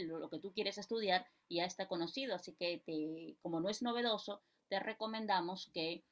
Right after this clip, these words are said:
eh, pienses en otra idea de investigación. Y no, pues el, el alumno se cierra, ¿no? Dice, "No, pero a mí me gusta, pero yo quiero, es de, a mí me, a, yo, total, yo lo voy a hacer". Entonces, ¿qué está pasando ahí? Que ese alumno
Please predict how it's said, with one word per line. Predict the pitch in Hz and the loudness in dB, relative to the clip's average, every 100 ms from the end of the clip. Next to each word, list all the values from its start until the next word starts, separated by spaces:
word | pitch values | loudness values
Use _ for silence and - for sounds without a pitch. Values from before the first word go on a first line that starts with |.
| _ _ - | _ _ -6
eh, | 151 143 143 147 - _ _ - | -4 -4 -4 -8 -12 _ _ -2
pienses | 196 190 185 | -2 -2 0
en | 220 | 2
otra | 180 185 | 2 2
idea | 170 180 175 | 2 4 2
de | |
investigación. | 170 160 - 160 165 226 170 156 | 2 -2 -2 -4 -2 -2 -2 -2
Y | |
no, | 196 - | -4 -4
pues | - 170 | -6 -4
el, | 156 160 | -4 -4
el | 165 | -6
alumno | 180 190 | -6 -8
se | - | -8
cierra, | - 151 - 139 | -8 -8 -8 -10
¿no? | 156 | -10
Dice, | - - | -10 -12
"No, | 247 254 | -10 -8
pero | - | -6
a | 240 | -2
mí | |
me | 240 233 | 0 0
gusta, | 240 254 - 208 | -2 -4 -4 -4
pero | 202 | -4
yo | 214 226 | -6 -6
quiero, | - 240 240 208 | -6 -4 -2 -2
es | 208 | -4
de, | 214 208 | -2 0
a | 196 | 0
mí | 240 | 0
me, | 233 | 0
a, | 202 202 | 0 0
yo, | 214 | -2
total, | 220 240 262 | 0 2 4
yo | 247 | 4
lo | 233 | 2
voy | 226 | 2
a | 214 | 2
hacer". | 180 - _ _ _ _ _ _ _ _ _ _ _ _ _ _ _ _ _ | 0 -2 _ _ _ _ _ _ _ _ _ _ _ _ _ _ _ _ _
Entonces, | _ - - | _ -12 -6
¿qué | |
está | 285 302 | -4 -4
pasando | 269 226 196 156 | -4 -4 -2 -2
ahí? | 139 - _ _ _ _ - | -4 -8 _ _ _ _ -2
Que | 180 175 | 0 0
ese | 185 247 | -2 -2
alumno | 240 240 202 196 294 | -2 -4 -4 -6 -8